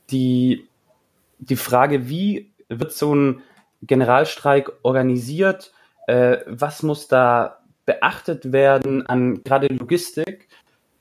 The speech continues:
Ich habe ja immer diesen Bolivien-Bezug und es gibt ganz viele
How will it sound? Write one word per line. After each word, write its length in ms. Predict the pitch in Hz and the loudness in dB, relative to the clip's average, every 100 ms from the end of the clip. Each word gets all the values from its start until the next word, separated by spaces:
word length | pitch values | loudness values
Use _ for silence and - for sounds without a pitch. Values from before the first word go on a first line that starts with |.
| _ - | _ -16
Ich 720 | - 123 127 - - - - _ 120 | -6 -6 -6 -16 -18 -20 -20 _ -10
habe 200 | 131 139 | -2 2
ja 60 | |
immer 180 | 131 135 | 4 2
diesen 240 | 123 123 | 0 -4
Bolivien-Bezug 680 | 123 147 185 175 160 - 156 | 0 2 4 2 0 -2 -2
und 60 | 131 | -2
es 120 | 127 | 0
gibt 240 | 151 - - | -2 -2 0
ganz 200 | 139 - | 0 0
viele 340 | 143 135 131 | 0 2 2